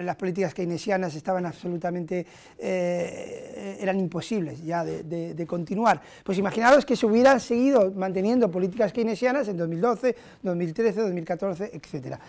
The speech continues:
Evidentemente la situación, ¿cuál podría ser? Os lo digo porque hagáis un pequeño paralelismo. Bien, ese ajuste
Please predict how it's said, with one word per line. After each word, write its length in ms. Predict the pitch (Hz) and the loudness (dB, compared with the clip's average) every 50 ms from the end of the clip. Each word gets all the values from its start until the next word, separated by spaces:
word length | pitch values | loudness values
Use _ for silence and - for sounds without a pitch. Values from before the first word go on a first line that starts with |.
| - - - - | -20 -20 -8 -4
Evidentemente 520 | 170 170 170 170 165 175 175 185 175 214 | -2 0 0 0 -2 -4 -6 -6 -4 -4
la 80 | 196 - | -4 -4
situación, 560 | - 165 175 156 - 185 185 180 185 185 165 | -6 -6 -8 -6 -2 0 0 0 0 -2 -8
¿cuál 280 | - - 190 180 165 | -2 2 2 2 2
podría 380 | - 170 165 151 156 156 151 135 | 0 -4 -6 -4 -4 -4 -4 -6
ser? 220 | - - - 117 - _ - - - - - - | -8 -12 -14 -16 -16 _ -20 -20 -20 -20 -20 -8
Os 60 | - 214 | 0 2
lo 40 | 208 | 4
digo 140 | 247 277 285 | 6 6 6
porque 220 | 285 247 190 214 | 4 4 4 4
hagáis 320 | 196 190 202 202 - - | 6 8 6 6 4 2
un 100 | 214 185 | -4 -4
pequeño 760 | 165 - 180 151 185 180 180 180 180 175 170 165 160 160 - - - 151 | -2 -4 -2 -2 0 0 0 0 0 0 -2 -2 -4 -8 -12 -16 -18 -6
paralelismo. 720 | - 190 180 175 165 165 160 156 151 - - 156 156 156 - - - - - | -4 -2 -2 -2 -2 -4 -6 -6 -8 -8 -10 -10 -10 -10 -14 -18 -20 -14 2
Bien, 300 | 240 262 269 233 226 - - | 4 6 6 6 4 -2 -2
ese 240 | - 247 - - 370 | -2 0 2 2 0
ajuste 640 | 285 - 330 349 277 220 - - 277 277 311 - | 0 2 2 2 2 0 0 0 0 0 0 -2